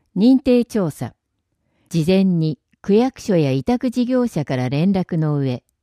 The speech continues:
調査員が自宅などに訪問し、本人やご家族から聞き取り調査を行います。調査項目は、全国共通の七十四項目の基本調査と概況調査です。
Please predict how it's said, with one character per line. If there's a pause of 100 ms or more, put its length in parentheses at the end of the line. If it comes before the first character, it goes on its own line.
(180)
調
査
員
が
自
宅
な
ど
に
訪
問
し、 (500)
本
人
や
ご
家
族
か
ら (100)
聞
き
取
り
調
査
を
行
い
ま
す。 (1040)
調
査
項
目
は、 (480)
全
国
共
通
の
七
十
四
項
目
の
基
本
調
査
と
概
況
調
査
で
す。